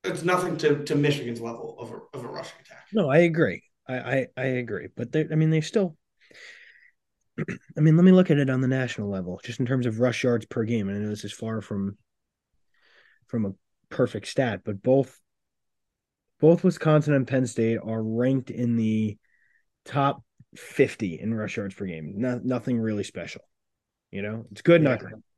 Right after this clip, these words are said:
Speaker 2: Yeah, I see. I, I, I, that's a valid, valid point. I think the weather is more conducive.
Speaker 1: No, the
Speaker 2: I
Speaker 1: weather is good. That's a, that's a
Speaker 2: is more conducive,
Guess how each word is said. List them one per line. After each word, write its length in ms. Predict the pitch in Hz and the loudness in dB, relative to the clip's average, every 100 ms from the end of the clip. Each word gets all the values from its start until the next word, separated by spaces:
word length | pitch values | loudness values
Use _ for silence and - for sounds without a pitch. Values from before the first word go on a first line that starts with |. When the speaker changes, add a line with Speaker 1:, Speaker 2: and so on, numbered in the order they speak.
| _ _ _ _ _ _ _ _ _ _ _ _ _ _ _ | _ _ _ _ _ _ _ _ _ _ _ _ _ _ _
Speaker 2:
Yeah, 120 | 170 - _ _ - | -8 -8 _ _ -6
I 40 | 156 | 4
see. 140 | 240 | 6
I, 120 | - | 8
I, 240 | 277 185 180 | 6 2 -2
I, 180 | 175 175 | -2 -2
that's 300 | 151 175 180 | 0 4 6
a 60 | 180 | 6
valid, 360 | 170 180 165 147 | 6 6 4 0
valid 460 | 120 143 151 143 | -4 2 2 2
point. 260 | 127 113 95 _ _ _ _ _ _ _ _ _ _ _ _ _ _ _ _ - | 0 -6 -6 _ _ _ _ _ _ _ _ _ _ _ _ _ _ _ _ 0
I 100 | 147 | 2
think 180 | 170 147 | 4 2
the 80 | |
weather 340 | 123 139 135 127 | 2 2 2 2
is 120 | 117 | 0
more 180 | 131 123 | 0 -2
conducive. 760 | 127 113 143 - 151 139 - _ _ _ | -2 0 0 2 0 0 -6 _ _ _
Speaker 1:
No, 140 | 131 131 | -4 -2
the 80 | |
Speaker 2:
I 40 | 147 | 0
Speaker 1:
weather 260 | 185 190 | 2 2
is 100 | 160 | 0
good. 400 | - 131 123 - - - _ - | -2 -2 -2 -6 -16 -20 _ -10
That's 280 | 143 143 139 | -8 -4 -4
a, 80 | 120 | -6
that's 180 | 143 143 | -6 -2
a 140 | 143 - 135 - _ _ _ _ _ _ _ _ - | -2 -2 -10 -14 _ _ _ _ _ _ _ _ -14
Speaker 2:
is 160 | 117 | -6
more 160 | 143 131 | -2 0
conducive, 800 | 127 120 147 143 139 139 127 - | 0 2 2 2 0 0 -2 -14